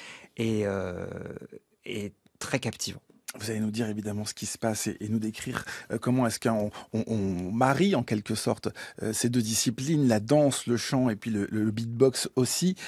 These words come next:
Speaker 2: Euh, Amélie Blanstein-Nidam, est-ce que, euh, vous, cette, euh, ce dispositif, euh,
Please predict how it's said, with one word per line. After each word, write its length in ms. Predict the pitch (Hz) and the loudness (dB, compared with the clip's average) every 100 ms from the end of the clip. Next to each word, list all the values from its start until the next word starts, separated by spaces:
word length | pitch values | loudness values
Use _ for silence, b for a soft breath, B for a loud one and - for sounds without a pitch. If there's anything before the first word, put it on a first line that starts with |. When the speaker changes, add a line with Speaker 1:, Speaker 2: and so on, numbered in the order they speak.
| B B | B B
Speaker 2:
Euh, 500 | 120 117 120 113 110 113 104 - | 2 4 6 4 4 2 2 4
Amélie 320 | 131 123 123 | 4 4 4
Blanstein-Nidam, 720 | 120 117 - 127 127 123 135 151 | 4 4 4 4 6 6 6 6
est-ce 200 | 139 - | 2 6
que, 220 | 170 160 B B B | 6 6 B B B
euh, 100 | 117 | 0
vous, 160 | 120 180 | 2 2
cette, 320 | - 151 - | 2 2 4
euh, 320 | 123 110 107 | 4 4 2
ce 100 | 107 | 0
dispositif, 920 | 120 147 - 170 160 139 - 196 - - B - - | -2 0 0 2 0 -2 -2 -2 -2 -6 B -14 -10
euh, 260 | 113 104 | -6 -8